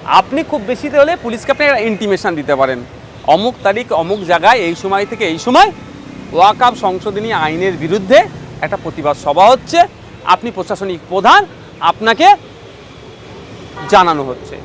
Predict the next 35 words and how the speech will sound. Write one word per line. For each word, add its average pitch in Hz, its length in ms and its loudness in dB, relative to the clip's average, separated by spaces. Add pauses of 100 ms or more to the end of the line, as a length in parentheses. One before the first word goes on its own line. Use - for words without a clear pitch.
এই 269 200 -2
জানিয়ে 320 300 0
দিয়ে 359 120 2
আপনি 359 140 0
প্রোগ্রাম 392 340 -2
করুন। 349 280 -6 (640)
পুলিশ 254 200 -4
যদি 302 140 -2
আটকাতে 359 400 4
আসে, 359 320 4 (420)
পুলিশের 311 260 -2
ভিডিও 359 280 2
করুন, 339 360 -2 (640)
যেখানে 294 240 2
আটকাবে 339 380 6
ভিডিও 294 240 -2
করে 339 100 2
আমাদেরকে 359 380 2
দিন, 339 280 -4 (400)
বা 254 100 4
পুলিশ 302 280 -4
ডেকে 302 220 2
ধমকাচ্ছে 294 400 -2
চমকাচ্ছে, 262 420 -2
সেই 311 200 2
পুলিশের 294 280 -6
বি-, 302 180 -8 (340)
বিরুদ্ধে 285 340 2 (400)
এসপি 247 300 -2
কে 311 100 -4
একটা 311 180 0
চিঠি 294 260 -6
করে 311 140 0
আমাদেরকে 320 380 -2
দিন, 277 200 -4